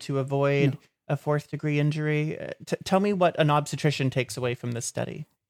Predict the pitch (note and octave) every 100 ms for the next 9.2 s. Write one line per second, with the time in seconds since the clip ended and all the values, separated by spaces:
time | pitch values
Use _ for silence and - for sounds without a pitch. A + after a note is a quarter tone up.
0 | _ _ - - C4 A3+ A3+ A3 G#3+ _
1 | _ _ A3+ C4 C#4+ - E4 - G3 E3
2 | - F3 D3+ E3 D#3 D#3 D3 C#3+ - D#3+
3 | - - F#3 A3 C#4 C4+ G3+ F#3 - -
4 | E3+ D#3+ D#3+ F3 D#3 A3 D#4 - - G3+
5 | F3+ D#4 F#4 A3+ G#3 F#3 E3 D#3 D3+ C#3+
6 | G#3 C#4 - - D#3+ F#3+ A3+ F4 D#3 C3+
7 | G#3+ F4 _ - E3 - - F3 D#3+ D3
8 | D#3+ D#3 - _ E3 E3 D#3 D3 C#3+ C#3
9 | C#3+ D3